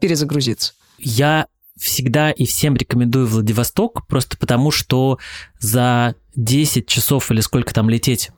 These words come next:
Speaker 2: из Москвы, вы уже настраиваетесь на правильный лад. У вас нет интернета, у вас нет ничего отвлекающего, и выходя в аэропорту и вдыхая вот этот вот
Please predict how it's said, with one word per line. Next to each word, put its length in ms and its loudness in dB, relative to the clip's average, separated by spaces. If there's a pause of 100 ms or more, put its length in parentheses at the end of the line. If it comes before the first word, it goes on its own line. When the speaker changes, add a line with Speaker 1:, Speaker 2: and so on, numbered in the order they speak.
(160)
Speaker 2:
из 180 0
Москвы, 560 0 (360)
вы 200 2
уже 300 2
настраиваетесь 760 0
на 100 2
правильный 460 2
лад. 320 0 (160)
У 80 -2
вас 200 0
нет 260 0
интернета, 760 0 (340)
у 60 -2
вас 260 2
нет 400 0
ничего 460 0
отвлекающего, 1040 0 (100)
и 120 -2
выходя 580 0
в 100 -2
аэропорту 640 0 (520)
и 100 -2
вдыхая 460 2
вот 120 0
этот 220 0
вот 220 0